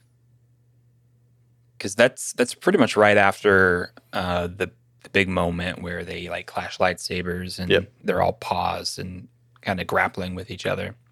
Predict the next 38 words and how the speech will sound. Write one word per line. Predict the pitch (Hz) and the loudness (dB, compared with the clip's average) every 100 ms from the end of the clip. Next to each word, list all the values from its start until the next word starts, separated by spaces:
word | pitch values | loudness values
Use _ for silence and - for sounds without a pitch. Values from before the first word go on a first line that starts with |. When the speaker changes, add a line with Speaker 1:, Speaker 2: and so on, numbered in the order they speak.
| _ - - _ _ | _ -20 -20 _ _
Speaker 1:
To | - | 0
me, | 117 127 120 101 98 - _ _ | 4 6 6 4 0 -4 _ _
through | - 135 | 2 4
the | 98 | 4
music, | 98 90 90 107 - _ _ - | 0 -2 -6 -12 -16 _ _ -6
I | 98 | -4
think | 95 92 | -2 -4
it's | 98 - | -6 -8
made | 92 90 90 90 - _ _ | -6 -4 -6 -12 -18 _ _
very | 101 92 | 0 0
clear | 92 - 101 90 | -4 -4 -2 0
that | 90 90 | 0 -2
it's | 92 - | -4 -8
the | - | -6
light | 95 95 | -4 -4
side | - 107 107 | -2 0 0
that | 117 | -2
she's | - 113 - | -6 -8 -6
channeling. | 110 110 123 127 127 _ - - - _ _ _ - | -4 -4 -2 -2 -4 _ -20 -20 -20 _ _ _ 0
I, | 107 - | 0 2
I | 107 | 2
think | - 117 98 | 4 0 2
that | 104 95 95 - - - - | 2 2 0 -6 -12 -12 -14
that | 104 101 95 | 0 0 0
channel | - 117 110 113 | 0 2 4 2
into | 101 | 2
the | 101 | -2
dark | 92 92 98 | 0 0 0
side | - 98 | -2 -2
is | 98 | -2
something | - 98 98 | -4 -4 -2
that | 95 - | -2 -2
you | 107 | -4
can | 98 90 | -4 -2
read, | 92 95 95 - - - _ _ _ _ _ _ | -2 -2 -4 -14 -20 -20 _ _ _ _ _ _
read | 123 117 | 4 6
into, | 117 113 - 120 117 110 | 8 6 4 6 6 6
but | 104 101 | 4 2